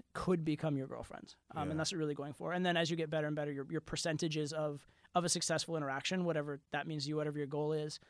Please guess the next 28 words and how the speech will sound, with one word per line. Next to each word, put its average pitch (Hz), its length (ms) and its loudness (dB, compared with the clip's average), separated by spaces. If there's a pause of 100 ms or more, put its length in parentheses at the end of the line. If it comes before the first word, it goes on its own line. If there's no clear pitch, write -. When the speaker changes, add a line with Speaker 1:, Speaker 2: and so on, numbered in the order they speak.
(200)
Speaker 1:
um, 160 160 4
do 156 160 4
increase 151 560 -6
significantly. 147 600 -6 (340)
Speaker 2:
No, 117 60 0
that's 139 260 4
really 127 220 4
good. 110 260 2
And 110 120 0
the 113 40 0
reason 120 260 0
why 104 120 4
I 98 40 2
asked 139 300 2
you 110 100 -2
that 98 200 0
is 95 80 -4
because 98 340 -6
I 107 120 -2
think 123 320 -4 (140)
for 113 180 0
some 123 340 -2
guys, 107 340 2
they 104 120 -4
have 107 240 -2
this 104 180 -8
myth 113 300 -2 (180)
that, 107 200 -4